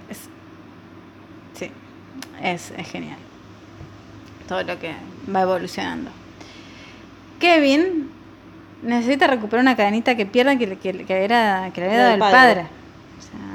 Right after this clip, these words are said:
Speaker 1: porque todos se acuerdan de los últimos momentos, con la última
Speaker 2: Mm.
Speaker 1: charla significativa que tuvieron con
Speaker 2: Sí.
Speaker 1: su padre.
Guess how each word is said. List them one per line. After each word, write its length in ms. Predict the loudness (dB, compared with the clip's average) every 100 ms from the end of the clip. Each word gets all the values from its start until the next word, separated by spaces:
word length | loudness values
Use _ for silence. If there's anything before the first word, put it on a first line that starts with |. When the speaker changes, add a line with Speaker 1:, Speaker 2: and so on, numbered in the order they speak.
| -12
Speaker 1:
porque 180 | -6 0
todos 140 | 0 2
se 60 |
acuerdan 280 | 2 4 4
de 80 | 2
los 220 | 0 -2
últimos 320 | -2 0 0
momentos, 400 | 0 -2 -2 -4
con 300 | -6 -8 -4
la 160 | 2 2
última 340 | 4 4 4
Speaker 2:
Mm. 40 | 4
Speaker 1:
charla 260 | 2 2
significativa 680 | 0 -2 -4 -4 -4 -2 0
que 80 | -2
tuvieron 300 | -4 -6 -6
con 160 | -6 -6
Speaker 2:
Sí. 60 |
Speaker 1:
su 80 | -6
padre. 380 | -6 -6 -8